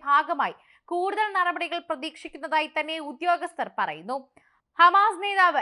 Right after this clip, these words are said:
ഇസ്മായിൽ ഹനിയെ കസ്റ്റഡിയിൽ എടുക്കാൻ യു എസിന് സമയം നൽകുന്നതായി തന്നെ ഫെബ്രുവരിയിൽ മുദ്രവെച്ചാണ് പരാതി നൽകിയത്. എന്നാൽ പോളിറ്റ് ബ്യൂറോ ചീഫിന്റെ ജൂലൈ മുപ്പത്തൊന്നിലെ കൊലപാതകവും മറ്റ് സമീപകാല സംഭവ വികാസങ്ങളുമൊക്കെ രഹസ്യ സ്വഭാവത്തിന്റെ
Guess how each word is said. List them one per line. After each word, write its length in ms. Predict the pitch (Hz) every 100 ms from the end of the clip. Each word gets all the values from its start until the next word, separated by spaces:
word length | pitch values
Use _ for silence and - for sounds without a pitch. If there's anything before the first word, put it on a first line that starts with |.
| -
ഇസ്മായിൽ 480 | 277 - 349 349 370
ഹനിയെ 460 | 349 330 330 311 349
കസ്റ്റഡിയിൽ 680 | - 330 330 370 359 370 320
എടുക്കാൻ 440 | 277 277 285 349 285 254
യു 80 |
എസിന് 360 | 285 302 311 320
സമയം 420 | - 302 311 359 339
നൽകുന്നതായി 580 | 311 262 320 302 311 -
തന്നെ 160 | 302 320
ഫെബ്രുവരിയിൽ 720 | 320 285 330 330 320 320 285
മുദ്രവെച്ചാണ് 680 | 240 240 311 320 320 320 294
പരാതി 420 | 294 277 285 247
നൽകിയത്. 500 | 220 185 196 196 262 285 - _ _ 269
എന്നാൽ 280 | 285 330 392 -
പോളിറ്റ് 420 | 339 392 403 -
ബ്യൂറോ 260 | 349 359
ചീഫിന്റെ 520 | 349 - 339 339 320 330
ജൂലൈ 440 | 240 302 320 339
മുപ്പത്തൊന്നിലെ 640 | 311 320 359 359 339 330 330
കൊലപാതകവും 720 | 311 294 285 285 269 240 311
മറ്റ് 280 | 311 320 - 220 311
സമീപകാല 640 | 277 302 302 330 330 311
സംഭവ 400 | 311 311 294 311
വികാസങ്ങളുമൊക്കെ 1000 | 269 269 320 330 330 294 269 226 214 202 - _ - -
രഹസ്യ 380 | 320 370 427
സ്വഭാവത്തിന്റെ 760 | - 392 381 359 349 359 339 330